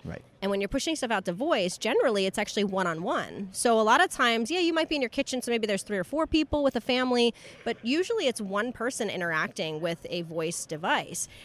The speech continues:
Speaker 2: And so you have to be thinking about, how do I make sure everybody feels like they're being included in that way? And that's a hard task.
Speaker 1: Right.
Speaker 2: Um, but I think it's something a lot of people are working on, and it's growing.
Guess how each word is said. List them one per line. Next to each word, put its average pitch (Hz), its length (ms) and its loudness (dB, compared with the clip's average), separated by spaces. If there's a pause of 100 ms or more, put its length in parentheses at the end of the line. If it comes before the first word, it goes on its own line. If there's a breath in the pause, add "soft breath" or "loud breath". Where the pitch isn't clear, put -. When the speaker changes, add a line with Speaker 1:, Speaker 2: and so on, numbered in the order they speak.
Speaker 2:
And 202 120 -6
so 233 60 2
you 226 100 0
have 233 220 4
to 247 100 -8
be 214 100 -8
thinking 202 380 -4
about, 170 520 0
how - 220 -2
do 262 140 2
I 240 80 0
make 196 180 -2
sure - 140 -8
everybody 180 420 -2
feels 160 560 -4
like 156 160 -8
they're 156 140 -4
being 160 240 -6
included 202 560 -4
in 170 140 -6
that 151 180 -4
way? 233 220 0
And 175 120 -2
that's - 240 -4 (100)
a 196 100 6
hard 202 360 0
task. - 640 -2 (240 loud breath)
Speaker 1:
Right. 92 160 -4
Speaker 2:
Um, 214 480 2
but 240 120 4
I 233 120 4
think 285 180 0
it's 262 140 0
something 233 480 -2
a 208 80 -2
lot 190 260 4
of 247 60 -2
people 220 280 -4
are 196 120 0
working 185 360 -4
on, 226 300 2
and 185 180 0
it's 180 160 -4
growing. 170 520 -2